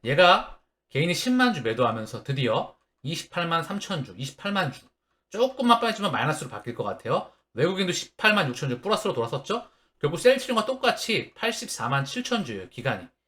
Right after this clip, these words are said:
이 기간 물량은 사모펀드가 삼십팔만 팔천 주,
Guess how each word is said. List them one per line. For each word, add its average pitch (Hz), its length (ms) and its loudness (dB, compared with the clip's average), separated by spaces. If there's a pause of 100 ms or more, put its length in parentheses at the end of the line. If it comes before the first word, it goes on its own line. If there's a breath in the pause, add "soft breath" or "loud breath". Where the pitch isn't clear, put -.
(340)
이 175 120 -8
기간 190 320 6
물량은 175 600 2 (200)
사모펀드가 202 500 -2
삼십팔만 185 480 -4
팔천 190 320 -4
주, 98 160 -12